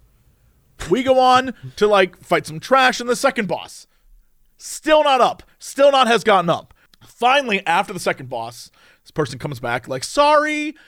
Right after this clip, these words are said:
my baby was being crazy and really cranky and throwing a temper tantrum, and I had to go deal with that. I'm really sorry.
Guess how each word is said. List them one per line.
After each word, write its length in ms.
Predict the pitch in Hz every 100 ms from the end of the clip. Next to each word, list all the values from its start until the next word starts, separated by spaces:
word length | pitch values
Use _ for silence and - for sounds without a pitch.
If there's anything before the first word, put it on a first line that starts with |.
| - -
my 160 | 262 294
baby 460 | 220 269 277 277 277
was 240 | 269 240
being 300 | 208 262 254
crazy 1040 | - - 220 233 233 247 196 240 240 233
and 140 | 240 233
really 180 | 233 240
cranky 580 | - 240 226 208 226
and 80 | 220
throwing 240 | 214 226 233
a 60 |
temper 400 | - 214 214 226
tantrum, 640 | 208 220 208 196 220 202 202
and 80 | 202
I 40 |
had 100 | 208
to 60 | 226
go 120 | 226
deal 360 | 190 - 196 196
with 140 | 202
that. 280 | 202 190 185 - - -
I'm 260 | 220 220 220
really 480 | 247 247 247 240
sorry. 760 | 233 240 226 214 220 220 226